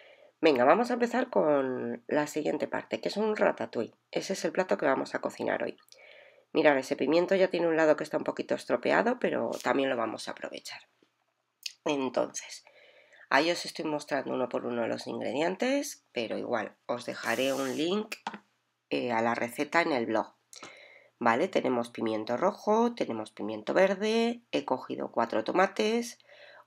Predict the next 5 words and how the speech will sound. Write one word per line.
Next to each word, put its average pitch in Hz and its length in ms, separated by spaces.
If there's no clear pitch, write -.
una 156 260
berenjena 214 840
y 190 180
dos 131 240
calabacines. - 840